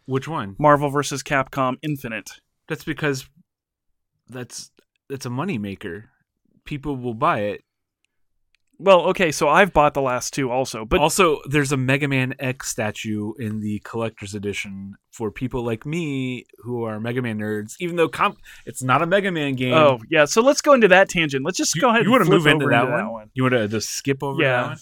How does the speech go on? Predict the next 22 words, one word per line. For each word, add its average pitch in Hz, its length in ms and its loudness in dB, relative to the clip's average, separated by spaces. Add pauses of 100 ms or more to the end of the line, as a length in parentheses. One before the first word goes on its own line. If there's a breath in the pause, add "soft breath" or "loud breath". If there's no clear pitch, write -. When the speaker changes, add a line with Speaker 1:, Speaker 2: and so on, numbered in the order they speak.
Speaker 2:
yeah, 160 220 4
let's 208 180 2
just, - 260 -4 (200)
let's - 240 -2 (100)
just - 220 0
slide 190 480 0
into 156 260 -2
that. 117 340 -8
Speaker 1:
Slide 156 540 -2
over. 117 320 0
So 170 140 -8
we're 233 100 -4
gonna, - 140 -4 (260)
Mega 170 380 -2
Man, 165 440 -4
okay, 120 280 -4
so 120 340 -4 (1400)
when 175 260 -2
was 214 160 -4
the 170 80 -10
last 143 400 2 (100)
official 175 720 -4